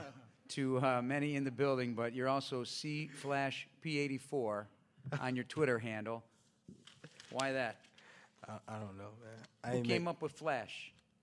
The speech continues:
Speaker 2: Uh, so in junior college, I was at a banquet, and this guy was saying we got flashy players like me. So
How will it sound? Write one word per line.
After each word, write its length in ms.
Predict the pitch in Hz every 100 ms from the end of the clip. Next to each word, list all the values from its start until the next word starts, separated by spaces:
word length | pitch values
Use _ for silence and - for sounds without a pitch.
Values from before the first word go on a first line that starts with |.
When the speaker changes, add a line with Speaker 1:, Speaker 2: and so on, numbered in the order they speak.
| -
Speaker 2:
Uh, 40 | 110 104 104
so 300 | - 165 - - _
in 140 | 131 110
junior 300 | 143 151 117
college, 580 | - 113 117 113 - - - - - -
I 80 | 110
was 120 | 110
at 100 | 98
a 40 |
banquet, 540 | 95 104 104 107 101 - _ _ _ _
and 160 | 107 101
this 140 | 98
guy 260 | 101 101 101
was 140 | 101
saying 180 | - 92 85
we 60 | 82
got 220 | 69 - -
flashy 400 | - 104 101 -
players 440 | 101 104 101 98 -
like 240 | 73 78 - - _ _ _
me. 300 | 104 104 104 104 110
So 160 | -